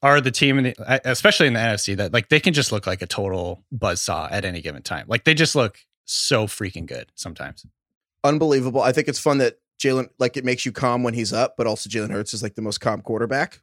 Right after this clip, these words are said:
Speaker 2: And so
Speaker 1: Oh, yeah, his demeanor.
Speaker 2: he make, he makes
Speaker 1: Yeah.
Speaker 2: you into him, which is nice. But the Eagles are a buzzsaw. And then it started with A J Brown,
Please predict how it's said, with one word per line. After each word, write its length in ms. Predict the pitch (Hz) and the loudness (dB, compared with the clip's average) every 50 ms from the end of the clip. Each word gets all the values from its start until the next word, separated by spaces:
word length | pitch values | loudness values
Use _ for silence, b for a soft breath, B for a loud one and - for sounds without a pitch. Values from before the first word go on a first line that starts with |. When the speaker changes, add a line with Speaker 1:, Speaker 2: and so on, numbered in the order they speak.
| _ _ _ _ - | _ _ _ _ -4
Speaker 2:
And 140 | 117 113 | -4 -2
so 100 | - 123 | 2 4
Speaker 1:
Oh, 20 | 117 | 4
yeah, 100 | 107 95 | 4 6
his 200 | 95 151 156 - | 6 4 4 2
demeanor. 360 | - 170 120 104 107 110 135 | 0 -2 -2 0 0 2 2
Speaker 2:
he 40 | 139 | 4
make, 220 | 147 151 147 - _ _ _ _ _ | 4 4 2 0 _ _ _ _ _
he 80 | - 185 | 0 4
makes 220 | 190 208 208 202 | 4 4 4 4
Speaker 1:
Yeah. 100 | 185 185 | 2 0
Speaker 2:
you 120 | 202 190 175 | 2 4 4
into 240 | 156 143 - 147 117 | 2 2 0 0 0
him, 280 | 120 160 143 110 92 | 2 2 2 2 0
which 160 | 101 113 - | -4 -6 -6
is 140 | 120 107 98 | -6 -4 -2
nice. 280 | 135 113 98 92 - - _ _ _ _ _ _ _ | 0 0 0 0 -4 -8 _ _ _ _ _ _ _
But 120 | - 147 - | 0 0 2
the 60 | 175 | 2
Eagles 280 | 170 185 185 262 262 240 | 2 2 2 2 4 6
are 60 | 262 | 6
a 60 | 240 | 6
buzzsaw. 440 | 165 190 185 175 - - 185 160 - | 6 6 6 6 6 4 4 4 6
And 120 | 151 151 160 | 6 6 6
then 120 | 160 151 | 4 4
it 60 | 143 - | 2 0
started 240 | - 220 226 214 | 2 4 4 4
with 200 | 175 165 139 - _ _ _ _ _ - | 4 2 0 -4 _ _ _ _ _ 0
A 80 | 156 175 | 2 2
J 140 | 170 175 170 | 4 4 4
Brown, 460 | - 190 190 175 135 113 113 127 139 | 4 6 4 4 4 2 -2 -4 -8